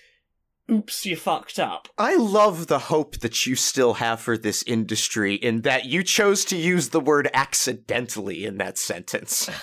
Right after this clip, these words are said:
Speaker 2: <laughs>
Speaker 1: Look, the, the, when I say accidentally, I suggest that in the sense of they won't realize, "Oh, fuck, we shouldn't have done it."
Speaker 2: <laughs>
Speaker 1: They will deliberately do the thing without
Speaker 2: Yeah.
Speaker 1: be remembering the consequence.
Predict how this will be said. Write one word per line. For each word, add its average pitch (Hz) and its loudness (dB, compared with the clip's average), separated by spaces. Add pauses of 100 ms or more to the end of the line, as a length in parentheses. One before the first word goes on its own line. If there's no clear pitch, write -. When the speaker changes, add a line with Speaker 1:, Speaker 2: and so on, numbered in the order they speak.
(380)
Speaker 2:
<laughs> - -20
Speaker 1:
Look, 180 0
the, 269 0 (100)
the, 285 0 (120)
when 302 0
I 349 0
say 285 0
accidentally, 208 0
I 170 4
suggest - 0
that 170 2
in 165 0
the 160 0
sense 170 -2
of 170 2 (360)
they 226 2
won't 240 2
realize, 196 2
"Oh, 185 4
fuck, - -4
we 175 -4
shouldn't 156 -2
have 135 -8
done 120 -4
it." - -2
Speaker 2:
<laughs> - -20
Speaker 1:
They 233 4
will 254 2
deliberately 240 2
do 277 4
the 196 0
thing 131 -4 (340)
without 214 0
Speaker 2:
Yeah. 185 0 (500)
Speaker 1:
be 214 0
remembering 202 2
the 185 -2
consequence. 151 -4